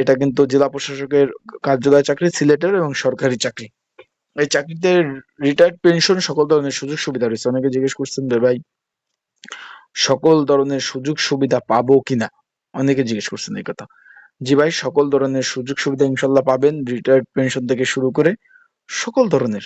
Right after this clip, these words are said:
সুযোগ সুবিধা পাবেন। এখন বিষয়টা হলো পরীক্ষার হলে কি কি ডকুমেন্ট, কাগজপত্র নিয়ে যাবেন। অনেকে আমাকে এটাও জিজ্ঞেস করছেন যে ভাই পরীক্ষার হলে কি কি ডকুমেন্ট বা কাগজপত্র আমাদের নিয়ে যেতে হবে এই বিষয়ে।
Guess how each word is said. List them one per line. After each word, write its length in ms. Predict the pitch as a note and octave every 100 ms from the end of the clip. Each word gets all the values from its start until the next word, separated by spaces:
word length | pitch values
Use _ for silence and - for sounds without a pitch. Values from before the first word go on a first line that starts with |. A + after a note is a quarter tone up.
| -
সুযোগ 280 | - B2 A2
সুবিধা 300 | - G#2+ G#2+
পাবেন। 220 | A2 G#2+
এখন 280 | B2+ - C4 F#3
বিষয়টা 300 | F#3 G3 F#3+
হলো 120 | F3+ A#3+ _ _ _ _ _
পরীক্ষার 400 | G3 G3 - G#3
হলে 180 | F#3 F3
কি 140 | E3+ E3
কি 80 | E3
ডকুমেন্ট, 380 | D3+ D3+ C#3 C3+
কাগজপত্র 480 | A#2+ A#2+ B2+ C#3+ A#2 C3
নিয়ে 220 | B2 A#2
যাবেন। 200 | G#2+ G2 _ _ _
অনেকে 260 | C3+ C3+ C3
আমাকে 240 | C#3 C3 C3+ C3
এটাও 220 | C3 C3 B2+
জিজ্ঞেস 260 | B2 B2
করছেন 280 | - C#3+ -
যে 100 | C#3+ C3+
ভাই 140 | C3 - _ _ _ _ _ _
পরীক্ষার 380 | - C#3 C#3 C#3+
হলে 220 | C3+ C3 C#3
কি 140 | B2+ C3
কি 120 | B2 C3
ডকুমেন্ট 540 | B2+ A2+ C3 C3 B2 A2+
বা 120 | A2+ A2
কাগজপত্র 560 | - A2 A#2 - G#2+ A#2
আমাদের 320 | A2+ A2 A2 A2
নিয়ে 220 | A2 B2
যেতে 200 | A#2+ A#2+
হবে 180 | A#2 D#3 C4
এই 140 | B2
বিষয়ে। 340 | A#2 - C3